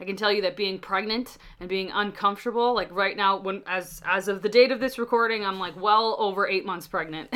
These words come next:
<laughs> So I'm not comfortable everywhere, so I def-, definitely have to, I mean, some days I do do work on the couch, and I can tell I've got the remote right there. I've got the dog right there. There's a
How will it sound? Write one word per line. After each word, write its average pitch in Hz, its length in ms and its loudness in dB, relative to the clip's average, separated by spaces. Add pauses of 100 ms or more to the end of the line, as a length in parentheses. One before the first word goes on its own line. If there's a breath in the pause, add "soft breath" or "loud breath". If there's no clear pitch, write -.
<laughs> 494 40 -4 (540 loud breath)
So 269 240 6
I'm 277 180 10
not 330 200 6
comfortable 269 480 6
everywhere, 196 520 2
so 196 180 -6
I 196 140 0
def-, 240 480 -2
definitely 233 460 0
have 202 200 -2
to, 202 120 -6 (100)
I 170 100 -4
mean, 196 160 -4
some 208 200 -4
days 226 200 2
I 226 80 2
do 233 420 -2 (300 loud breath)
do 208 140 -4
work 190 220 -2
on 175 120 -2
the 160 60 -10
couch, 160 340 -2
and 175 100 -8
I 170 60 -4
can 175 180 -12
tell 202 320 4
I've 165 120 -4
got 160 180 -10
the 170 80 -10
remote 165 460 -4
right 180 260 -4
there. 151 380 -8
I've 175 220 -4
got 165 340 0 (180 soft breath)
the 180 80 -8
dog 196 400 4
right 185 220 -2
there. 160 240 -4
There's 156 220 -6
a - 100 -12